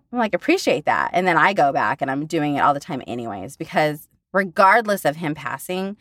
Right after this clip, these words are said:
there's, there's a ton of activity that happens. So she's, she saged.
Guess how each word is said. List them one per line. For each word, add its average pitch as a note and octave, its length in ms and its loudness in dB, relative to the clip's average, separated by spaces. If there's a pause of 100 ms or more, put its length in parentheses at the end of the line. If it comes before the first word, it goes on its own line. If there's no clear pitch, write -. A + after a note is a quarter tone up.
(180)
there's, D#3 680 2 (500)
there's F#3+ 180 0
a - 60 -8
ton - 260 0
of D#3+ 80 0
activity A2+ 440 -4
that - 140 -8
happens. - 760 -10 (140)
So F3+ 380 2
she's, D#3+ 680 0 (120)
she - 200 2
saged. D3+ 680 0